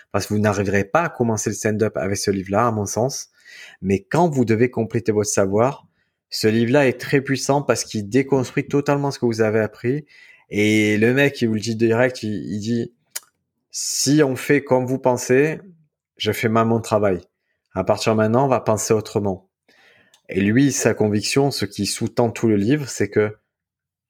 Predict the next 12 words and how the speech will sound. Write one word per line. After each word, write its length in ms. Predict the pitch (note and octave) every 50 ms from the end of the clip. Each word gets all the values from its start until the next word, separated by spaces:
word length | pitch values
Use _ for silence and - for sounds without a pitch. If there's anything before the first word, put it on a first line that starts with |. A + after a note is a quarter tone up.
| _ _ _ _ _ _ _
c'est 320 | - - - G#2+ G#2 G2+
pas 280 | - C3 C#3 D3 C3+ -
une 160 | - G#2 G#2+ G2
question 420 | - A2 G2+ - - - A#2+ A#2+
de 160 | G#2+ F#2+ G2+
blague, 440 | F#2 F#2+ G2 F#2+ G2 G2 A2 A#2 B2
c'est 180 | - - - -
pas 100 | - B2
une 80 | A#2+
question 280 | A#2 - G#2 - - A2+
de 100 | G2+ F#2
prémisse 640 | - - - - A#2 A#2 A#2 A#2 A2 - - -